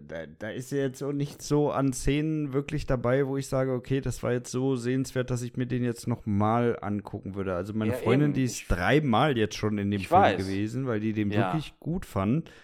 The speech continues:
Speaker 2: Ja.
Speaker 1: Ähm, aber das muss ich ehrlich sagen, so sehr hat mich der auch nicht überzeugt. Aber ich finde halt für einen Barbie-Film, also ein Barbie-Film, hätte mir einer vor zehn Jahren gesagt, dass ich mir einen Barbie-Film angucken gehe, <laughs> hätte ich ihm wahrscheinlich einen Vogel gezeigt, aber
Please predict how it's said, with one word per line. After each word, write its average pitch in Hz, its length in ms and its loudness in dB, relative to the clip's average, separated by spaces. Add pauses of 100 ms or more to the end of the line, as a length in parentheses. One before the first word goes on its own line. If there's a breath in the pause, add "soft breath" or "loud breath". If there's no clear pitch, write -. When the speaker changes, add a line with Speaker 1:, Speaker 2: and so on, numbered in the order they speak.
(340 loud breath)
Speaker 2:
Ja. 110 320 0
Speaker 1:
Ähm, 117 100 -4 (340)
aber 113 180 0
das 123 320 -4
muss 143 180 -2
ich 147 120 -2
ehrlich 139 200 0
sagen, 135 300 -2
so 123 300 -4
sehr 143 220 0
hat 139 160 -4
mich 135 280 -2
der 131 340 -2
auch 143 140 -2
nicht - 420 -4
überzeugt. 107 640 -4
Aber 110 180 -2 (500 loud breath)
ich 101 100 -14
finde 160 240 0
halt 156 120 -2
für 156 120 -4
einen 139 160 -2
Barbie-Film, 160 680 -4
also 131 320 -4 (1120)
ein 123 140 -10
Barbie-Film, 151 720 -4
hätte 127 220 -6
mir 143 180 -4
einer 143 180 -4
vor 131 220 -6
zehn 147 300 -4
Jahren 147 180 -2
gesagt, 143 320 -6
dass 135 100 -8
ich 135 140 -12
mir 139 120 -2
einen 113 100 0
Barbie-Film 123 680 -2
angucken 113 540 -6
gehe, 117 200 0
<laughs> 127 40 0
hätte 127 180 0
ich - 140 -2
ihm 127 120 4
wahrscheinlich 139 380 4
einen 127 100 2
Vogel 156 380 0
gezeigt, 117 540 -2
aber 113 340 0